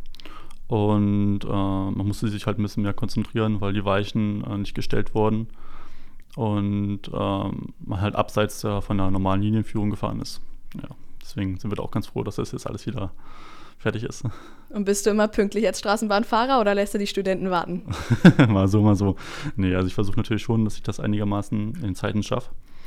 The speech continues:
Speaker 1: Aber manchmal lässt es sich einfach nicht verhindern, wenn es irgendwie eine Baustelle ist oder ein Unfall oder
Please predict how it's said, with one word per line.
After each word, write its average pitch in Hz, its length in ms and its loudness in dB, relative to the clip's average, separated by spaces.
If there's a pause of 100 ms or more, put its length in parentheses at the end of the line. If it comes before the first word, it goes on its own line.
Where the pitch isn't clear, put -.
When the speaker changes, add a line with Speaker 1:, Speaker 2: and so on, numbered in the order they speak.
(320)
Speaker 1:
Aber 101 100 0
manchmal 90 280 0
lässt 87 100 -6
es - 40 -10
sich - 160 -6
einfach 107 140 -2
nicht 98 100 0
verhindern, 98 440 2
wenn 95 100 -2
es 95 100 -4
irgendwie 92 140 -2
eine 92 80 0
Baustelle 98 460 -2 (120)
ist 101 140 -4
oder 95 240 -4
ein 92 80 -4
Unfall 107 640 2 (880)
oder 101 760 2